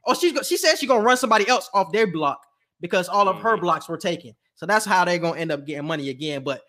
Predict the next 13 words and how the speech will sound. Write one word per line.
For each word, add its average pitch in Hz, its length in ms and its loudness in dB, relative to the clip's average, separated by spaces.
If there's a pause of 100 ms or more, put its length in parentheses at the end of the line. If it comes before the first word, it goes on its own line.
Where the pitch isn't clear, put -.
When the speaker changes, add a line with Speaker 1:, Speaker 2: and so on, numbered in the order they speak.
(200)
Speaker 1:
at 175 180 0
this 285 160 0
point, - 320 -2
she 440 140 -8
kinda 214 240 0
stuck. - 460 -2
So 147 280 -6 (460)
that's 262 160 2
gonna 277 160 6
bring 269 180 4
even 285 140 4
Speaker 2:
'Cause 226 80 2
Speaker 1:
more 302 200 4